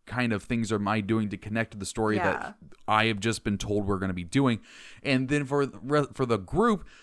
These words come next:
Speaker 1: how is this group together?
Speaker 2: Mm-hmm. Yeah, I mean, like, that's kinda what I was talking about earlier about using a session zero to help both the players and the D M figure out what the game is gonna be, because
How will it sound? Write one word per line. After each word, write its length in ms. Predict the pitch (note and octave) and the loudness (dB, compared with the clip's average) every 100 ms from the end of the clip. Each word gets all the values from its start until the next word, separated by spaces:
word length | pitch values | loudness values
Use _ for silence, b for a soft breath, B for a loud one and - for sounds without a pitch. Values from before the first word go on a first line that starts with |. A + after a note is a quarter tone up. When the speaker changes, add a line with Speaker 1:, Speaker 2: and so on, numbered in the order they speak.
| B B | B B
Speaker 1:
how 420 | - C#3 D3+ D#3 | 0 6 6 6
is 140 | C#3 A#2+ | 2 0
this 160 | C3 | -2
group 320 | - C3 D#3 - | 0 -2 -2 -4
together? 420 | - C#3+ A#2 D#2 - - - - | -2 0 0 -4 -10 -20 -20 -12
Speaker 2:
Mm-hmm. 260 | A3 A3 C4+ F#4+ b b b b b b | -6 -4 -4 -6 b b b b b b
Yeah, 200 | A3+ G3 | -4 -2
I 40 | F#3 | -2
mean, 160 | G3 | -4
like, 180 | G3+ F#3+ | -6 -6
that's 140 | G#3 G3+ | -6 -6
kinda 200 | A#3 A3+ | -6 -2
what 100 | F#3+ | -2
I 60 | |
was 80 | F3 | -2
talking 180 | F3 E3 | -6 -8
about 160 | E3+ D#3 | -8 -8
earlier 300 | E3 E3+ E3 | -6 -6 -6
about 380 | D#3 D3+ D3 - - - - | -6 -6 -8 -12 -18 -20 -16
using 420 | F3+ F3+ F3+ F#3 | -8 -6 -6 -8
a 40 | F3 | -8
session 340 | - E3 D#3+ | -8 -8 -10
zero 400 | D3+ D#3 E3 D#3+ | -8 -6 -4 -4
to 140 | D3+ D3 | -6 -10
help 360 | - D#3 D3 - | -6 -6 -6 -12
both 300 | - D#3+ D#3 | -6 -6 -6
the 60 | D3+ | -14
players 360 | - D#3+ D#3 D3+ | -10 -6 -6 -8
and 100 | D3+ | -10
the 60 | |
D 240 | D3 D3+ D#3 | -10 -8 -6
M 240 | D#3+ D#3 | -6 -8
figure 420 | - - D#3 D#3+ | -12 -14 -10 -4
out 260 | D3+ C#3+ C#3+ b b b b - - | -4 -4 -6 b b b b -20 -14
what 280 | D3 E3 - | -10 -10 -8
the 100 | D#3+ | -8
game 240 | D3+ E3 | -6 -8
is 100 | D#3+ | -8
gonna 180 | - C#3+ | -10 -10
be, 220 | D3 D3 | -10 -12
because 580 | D3+ D3+ E3+ D#3+ D#3 | -12 -6 -4 -4 -6